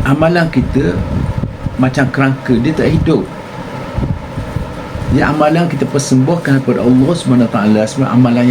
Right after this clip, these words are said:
yang mati. Amalan hidup kalau ada ikhlas dalam kita beramal. Ikhlas dalam beramal. Nak ikhlas ni payah sebenarnya. Cakap mudah, mendapat ikhlas dalam beramal tu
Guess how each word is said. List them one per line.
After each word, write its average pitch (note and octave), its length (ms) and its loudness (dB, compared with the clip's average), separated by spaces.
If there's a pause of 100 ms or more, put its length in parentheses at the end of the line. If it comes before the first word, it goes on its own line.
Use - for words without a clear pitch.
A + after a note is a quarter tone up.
yang A#2+ 80 2
mati. B2 480 2 (1800)
Amalan D3+ 400 2
hidup C#3 400 2
kalau C3+ 240 2
ada C3+ 80 2
ikhlas C#3+ 640 2
dalam A#2+ 240 2
kita A2 160 0
beramal. G#2 480 2 (400)
Ikhlas C3+ 560 0
dalam A#2+ 320 2
beramal. A2 480 2 (1200)
Nak C3 80 4
ikhlas C#3+ 420 0
ni C3+ 80 2
payah C#3 460 0
sebenarnya. D#2+ 440 0 (1300)
Cakap D3 360 0
mudah, C#3+ 360 4
mendapat C3+ 400 0
ikhlas C#3+ 400 0
dalam B2+ 200 0
beramal A#2 440 4
tu C3 100 -4